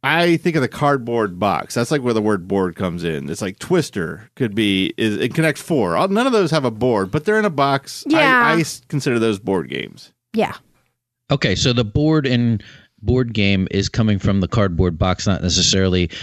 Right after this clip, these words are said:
Speaker 3: the apparatus that you play the game
Speaker 1: In
Speaker 3: on.
Speaker 1: my mind, yeah.
Speaker 2: No, 'cause I think it's, i-, if we stick to just board, board games,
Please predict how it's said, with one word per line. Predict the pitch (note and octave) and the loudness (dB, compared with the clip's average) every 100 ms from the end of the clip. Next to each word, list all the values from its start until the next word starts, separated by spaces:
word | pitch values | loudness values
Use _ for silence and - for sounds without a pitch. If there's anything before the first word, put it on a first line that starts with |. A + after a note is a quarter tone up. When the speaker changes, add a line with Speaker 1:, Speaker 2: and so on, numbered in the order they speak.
| - - | -8 -2
Speaker 3:
the | G#2 | 0
apparatus | G2 - E2+ E2+ E2+ E2 - | 0 0 0 0 0 0 -2
that | - | -2
you | D#2 | -2
play | - F#2 | -2 -2
the | C#2+ | -2
game | C#2 D#2 - | -2 0 2
Speaker 1:
In | E3+ | 2
Speaker 3:
on. | F#3 | 2
Speaker 1:
my | D#3+ | 2
mind, | B2+ G2 F2 | 2 0 0
yeah. | G2+ D#2+ - - | -2 -2 -6 -2
Speaker 2:
No, | C4 C#4+ C#4+ | 2 4 4
'cause | C4+ | 2
I | C4+ | 0
think | D4+ D4+ | 2 2
it's, | D4 - C4 | 0 0 0
i-, | B3 | 2
if | B3+ B3 B3+ | 2 2 2
we | C4 | 2
stick | - D#4 D#4 - | 2 -2 -4 -2
to | C4+ | -2
just | F#3+ A3+ G#3+ - - - _ _ _ _ _ E3+ | 2 0 0 -2 -6 -12 _ _ _ _ _ -4
board, | F3 G#3+ A#3 A3+ | 2 4 2 4
board | C#4+ D4+ | 4 4
games, | C#4+ E4 E4+ D#4+ D4+ | 2 2 2 2 0